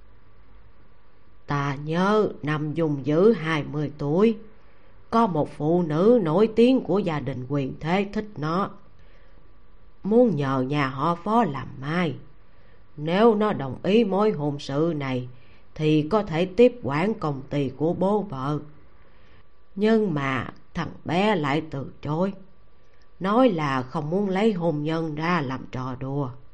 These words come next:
<laughs> Liên hôn là truyền thống trăm năm không đổi của giới nhà giàu, chuyện này sao lại gọi là trò đùa?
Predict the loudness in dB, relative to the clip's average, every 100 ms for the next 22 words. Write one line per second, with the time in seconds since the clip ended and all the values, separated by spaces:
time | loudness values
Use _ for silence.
0 | -16 -14 -14 -16 -18 -18 -18 -18 -18 -18
1 | -18 -18 -18 -16 -16 -16 -12 0 4 4
2 | 4 0 0 2 2 0 -2 -2 -4 -4
3 | -2 0 0 0 0 0 0 -2 -4 -2
4 | -4 -4 -2 2 2 2 0 -2 0 0
5 | 0 -4 -6 -6 -4 -4 -4 -8 -16 -18
6 | -18 -18 -18 -18 -2 2 4 2 0 2
7 | 0 0 0 2 2 0 2 2 2 0
8 | -6 -6 -4 -6 -6 -8